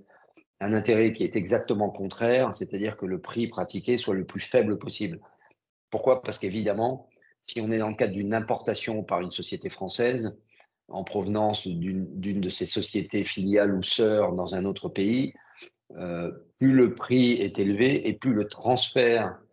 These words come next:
euh, d'argent depuis la France vers un autre pays est élevé également. Autrement dit,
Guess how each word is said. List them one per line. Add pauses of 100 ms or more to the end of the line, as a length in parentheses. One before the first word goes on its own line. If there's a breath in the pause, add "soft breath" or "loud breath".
(460)
euh,
d'argent
depuis
la
France
vers
un
autre
pays
est
élevé
également.
Autrement
dit,